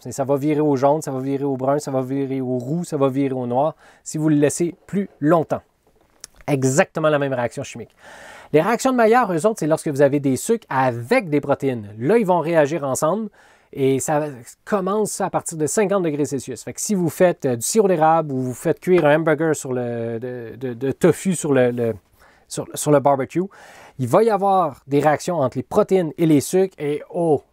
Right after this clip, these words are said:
messieurs, dames, les, <laughs> les saveurs qui en, en ressortent de ça sont super bonnes.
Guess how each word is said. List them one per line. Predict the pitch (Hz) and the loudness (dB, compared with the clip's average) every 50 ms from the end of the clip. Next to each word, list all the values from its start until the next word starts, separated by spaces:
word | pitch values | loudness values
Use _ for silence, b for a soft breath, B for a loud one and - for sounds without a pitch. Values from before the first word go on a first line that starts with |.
| - | -16
messieurs, | 127 127 131 - - 151 131 | -10 -10 -8 -6 -2 -2 0
dames, | 113 147 147 151 151 151 139 - - | 2 2 2 2 -2 -4 -8 -12 -8
les, | 143 139 143 147 143 139 131 - - | -4 -2 -2 -2 -2 -4 -8 -10 -12
<laughs> | - | -12
les | 160 170 160 127 | -8 -6 -6 -6
saveurs | - - - 196 165 147 175 175 156 131 - | -6 -2 -4 -2 0 2 2 2 2 0 -2
qui | - 156 147 | -6 -8 -6
en, | 139 135 135 131 127 139 | -6 -6 -6 -8 -8 -8
en | 131 | -6
ressortent | 117 - 151 139 - - 170 156 143 | 0 2 2 2 2 0 -4 -2 -2
de | 135 | -2
ça | 123 - - 160 147 131 | -4 -2 -2 -4 -4 -4
sont | - 147 143 127 | -6 -10 -10 -10
super | 131 - - - 202 208 160 185 160 143 | -10 -10 -6 -2 -2 0 4 4 2 4
bonnes. | 123 135 131 127 | 2 0 -4 -4